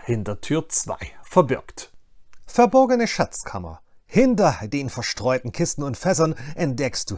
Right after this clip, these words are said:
eine versteckte Treppe, die in die private Schatzkammer des Admirals führt. Die Truhen wurden bereits zerschlagen und der Boden ist mit Goldmünzen und anderen Schätzen übersät. Die einzige intakte Truhe ist eine nachtschwarze Kiste mit silbernen Verschlüssen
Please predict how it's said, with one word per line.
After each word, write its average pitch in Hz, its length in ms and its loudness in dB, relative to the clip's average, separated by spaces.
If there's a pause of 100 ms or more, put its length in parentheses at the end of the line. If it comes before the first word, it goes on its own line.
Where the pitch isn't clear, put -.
(140)
eine 113 280 -6
versteckte - 600 -10
Treppe, 107 380 -4 (260)
die 175 200 -4
in 151 80 0
die 117 100 -2
private 123 560 -2
Schatzkammer - 720 -8
des - 180 -4
Admirals 120 600 0
führt. 104 360 -6 (220)
Die 113 240 -4
Truhen 127 540 2
wurden 101 240 -4
bereits 110 400 -2
zerschlagen 127 600 -2
und 220 200 0
der 139 100 6
Boden 127 420 -2
ist - 360 -2
mit 117 260 -2
Goldmünzen 123 720 -2
und 202 320 -2
anderen 113 380 -4
Schätzen - 480 -4
übersät. 127 560 -4 (180)
Die 113 340 0
einzige 214 580 -2
intakte 180 540 -4
Truhe 131 300 -2
ist - 220 -8
eine 139 240 -2
nachtschwarze 123 880 -2
Kiste 151 400 0
mit 139 180 -2
silbernen 123 480 0
Verschlüssen 196 640 2